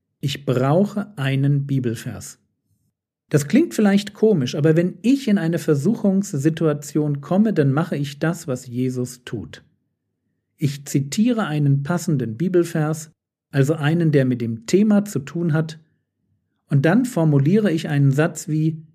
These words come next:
"Und jetzt will ich, dass meine Gedanken und Gefühle sich nicht länger um das Thema X Y drehen."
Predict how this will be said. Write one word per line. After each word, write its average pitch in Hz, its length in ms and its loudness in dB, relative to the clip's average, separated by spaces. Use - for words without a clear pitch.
"Und 131 180 2
jetzt 190 320 0
will 185 160 2
ich, 185 140 -4
dass 151 180 0
meine 127 240 2
Gedanken 180 580 0
und 139 180 -4
Gefühle 185 500 0
sich 127 260 -4
nicht 185 480 2
länger 190 380 2
um 143 180 0
das 123 320 -6
Thema 190 480 0
X 202 300 -4
Y 156 560 0
drehen." 117 520 -2